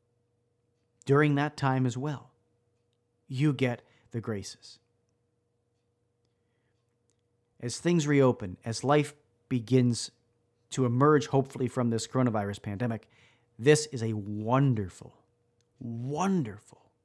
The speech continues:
promise from Christ. You know, take the opportunity to start fresh. That's what resurrection is all about.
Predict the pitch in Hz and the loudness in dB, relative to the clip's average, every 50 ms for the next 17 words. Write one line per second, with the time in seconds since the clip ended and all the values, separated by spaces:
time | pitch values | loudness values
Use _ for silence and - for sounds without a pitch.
0 | _ _ _ _ _ _ _ _ _ - - 117 117 117 107 104 - _ - - | _ _ _ _ _ _ _ _ _ -12 -8 -8 -6 -6 -8 -10 -14 _ -20 -20
1 | - _ _ _ _ _ _ _ - - 110 101 95 92 90 92 98 _ _ _ | -20 _ _ _ _ _ _ _ -18 -14 -12 -12 -12 -12 -14 -16 -20 _ _ _
2 | _ _ _ _ - - - 98 101 127 135 _ - _ _ _ _ _ _ _ | _ _ _ _ -20 -20 -18 -18 -18 -20 -20 _ -20 _ _ _ _ _ _ _
3 | _ _ _ _ _ _ _ _ _ _ _ _ _ _ _ _ - 147 156 156 | _ _ _ _ _ _ _ _ _ _ _ _ _ _ _ _ -6 -2 0 0
4 | 147 113 - - _ _ _ _ _ _ _ _ _ _ _ _ _ _ _ - | 0 0 -2 -8 _ _ _ _ _ _ _ _ _ _ _ _ _ _ _ 2
5 | - 220 226 220 220 226 208 185 175 175 - 170 - - - 170 180 175 143 123 | 6 6 6 6 4 0 0 2 2 2 0 0 -2 -2 -2 -2 -2 -2 -4 -4
6 | 107 127 120 - - - 160 165 143 - - - 160 175 160 131 - - - - | -4 -4 -4 -4 -2 -2 -4 -4 -4 -8 -8 -6 -4 -4 -4 -4 -8 -12 -18 -20
7 | - _ _ _ _ _ _ _ _ _ _ _ _ _ _ _ _ _ _ _ | -20 _ _ _ _ _ _ _ _ _ _ _ _ _ _ _ _ _ _ _
8 | _ _ - 180 196 202 - 180 190 170 - - - _ _ _ _ - 123 151 | _ _ -6 -4 -4 -4 -4 -2 -4 -4 -4 -6 -12 _ _ _ _ 0 2 4
9 | 180 180 147 139 123 139 156 151 - - - 139 120 117 117 131 131 120 113 110 | 4 4 4 2 2 0 0 -2 -6 -8 -4 -4 -2 -2 -2 -2 -2 -2 -2 -4
10 | 135 139 110 - | -6 -8 -8 -12